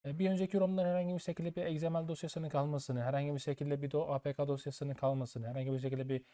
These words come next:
yazılım parçacığının kalmasını kesinlikle istemediğim için format data işlemi yapıyorum. Yani temiz kurulum işlemi yapıyorum. Çünkü S D kartım da var. Hani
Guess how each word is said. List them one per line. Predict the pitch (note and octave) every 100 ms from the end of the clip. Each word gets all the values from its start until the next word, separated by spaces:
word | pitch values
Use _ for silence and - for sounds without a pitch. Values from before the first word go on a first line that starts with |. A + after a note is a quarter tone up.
| _ -
yazılım | C3+ C#3+ C#3
parçacığının | D3 C#3 C3+ C#3 C3+
kalmasını | C3+ C#3+ C3 - B2+ E3 _ _ _ _ -
kesinlikle | F3 F3 D#3 F3
istemediğim | E3+ F3+ E3 C#3+ B2+
için | B2 A3 A3 _ _ _ _
format | F#3+ G3 F#3+ F#3+
data | F3+
işlemi | F3 - F3
yapıyorum. | D3+ - C3 B2+
Yani | B2
temiz | - C#3+ D3+
kurulum | - D3 C#3+
işlemi | C3+ C3 C3
yapıyorum. | A#2 A#2 C#3 - _ _ _ _
Çünkü | - C#3 D3 - D3 C#3
S | F3
D |
kartım | D#3+ C3 B2 A#2 G#2+
da | A2+
var. | F3+ - _ _ -
Hani | C3 C#3+